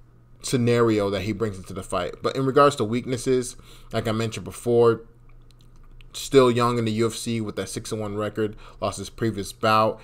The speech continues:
He is hittable, especially with that brawly style as well. But then whenever he did get hit in his previous fight, he got hurt to the body. Oh, and he also got dropped in the first round as well. I forgot to mention that as well.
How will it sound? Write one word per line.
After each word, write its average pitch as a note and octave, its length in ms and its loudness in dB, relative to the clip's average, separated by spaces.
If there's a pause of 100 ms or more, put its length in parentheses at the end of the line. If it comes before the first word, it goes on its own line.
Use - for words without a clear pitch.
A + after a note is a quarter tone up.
(120)
He G#2 200 -4
is A#2 180 0
hittable, A#2 460 4
especially A2+ 340 -2
with G#2 140 -2
that F#2 200 -4
brawly G#2 360 0
style G#2 440 0
as F#2 120 -8
well. A#2 500 4 (280)
But G#2+ 160 -4
then G#2+ 220 2
whenever A#2+ 260 -2
he A2+ 160 -4
did A2+ 540 0 (280)
get A2 180 0
hit A#2+ 360 0
in A2 80 -6
his G2+ 100 -6
previous B2 400 -2
fight, C3 320 4 (220)
he A2 100 -6
got A#2+ 220 6
hurt A#2+ 260 -2
to G#2 80 -12
the F#2+ 80 -6
body. F#2 480 -4 (240)
Oh, C3 180 6
and B2+ 140 -2
he B2+ 80 2
also C3 240 -2
got G2 220 2
dropped G#2 480 0 (200)
in A#2 140 -6
the A2+ 80 -2
first A2 260 0
round G2 160 -4
as F2+ 80 -8
well. F2 200 -6
I - 20 -8
forgot G2+ 300 -2
to G#2 80 -8
mention G2 300 -8
that F2+ 160 -8
as E2+ 120 -12
well. F2+ 180 -8